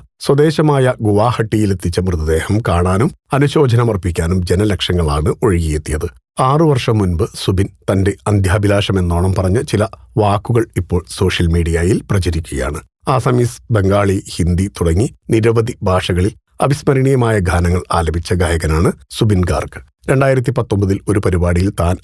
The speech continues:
ആലപിച്ച ഗാനങ്ങളിൽ ഏറ്റവും പ്രിയപ്പെട്ടത് ഏതെന്ന സുബിന്റെ വാക്കുകളാണ് സോഷ്യൽ മീഡിയയിൽ വൈറലായിരിക്കുന്നത്. രണ്ടായിരത്തി ഒന്നിൽ പുറത്തിറങ്ങിയ ദാഗ് എന്ന സംഗീത ആൽബത്തിലെ മായാഭിനി എന്ന ഗാനമാണ് സുബിന്റെ പ്രിയ ഗാനം.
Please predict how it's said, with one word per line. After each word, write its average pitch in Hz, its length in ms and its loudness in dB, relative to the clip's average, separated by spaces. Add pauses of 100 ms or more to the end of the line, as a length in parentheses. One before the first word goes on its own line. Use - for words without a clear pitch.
ആലപിച്ച 85 400 -2
ഗാനങ്ങളിൽ 82 460 0 (240)
ഏറ്റവും 120 420 2
പ്രിയപ്പെട്ടത് 101 580 0 (100)
ഏതെന്ന 92 400 2 (120)
സുബിന്റെ 87 340 0
വാക്കുകളാണ് 82 600 -2 (280)
സോഷ്യൽ 101 320 0
മീഡിയയിൽ 85 480 0 (100)
വൈറലായിരിക്കുന്നത്. 78 800 -4 (500)
രണ്ടായിരത്തി 135 560 2
ഒന്നിൽ 107 280 2
പുറത്തിറങ്ങിയ 90 680 -2
ദാഗ് 98 540 0
എന്ന 90 160 0 (100)
സംഗീത 98 380 0 (120)
ആൽബത്തിലെ 85 540 -2 (400)
മായാഭിനി 110 640 2
എന്ന 95 180 0
ഗാനമാണ് 90 600 0
സുബിന്റെ 82 440 -2 (120)
പ്രിയ 87 220 2
ഗാനം. - 500 -8